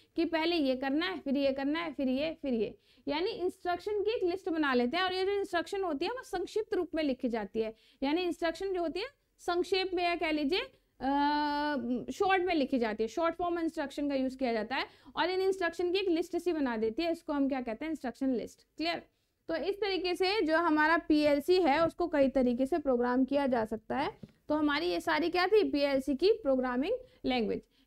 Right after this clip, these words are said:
फिर हमारे हैं पीएलसी मैन्युफैक्चरर, यानी पीएलसी की निर्माणकर्ता कंपनी कौन सी है, मैन्युफैक्चरर्स, यानी पीएलसी की,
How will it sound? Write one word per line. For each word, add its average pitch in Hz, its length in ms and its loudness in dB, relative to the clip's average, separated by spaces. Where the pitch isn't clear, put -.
फिर 381 120 0
हमारे 381 340 0
हैं 392 260 -2
पीएलसी 330 500 0
मैन्युफैक्चरर, 311 960 -2
यानी 277 240 0
पीएलसी 302 440 -2
की 359 80 -4
निर्माणकर्ता 285 800 -2
कंपनी 254 460 2
कौन 269 220 0
सी 285 120 -6
है, 320 180 -2
मैन्युफैक्चरर्स, 320 1900 -2
यानी 262 240 0
पीएलसी 294 760 -4
की, 294 500 -4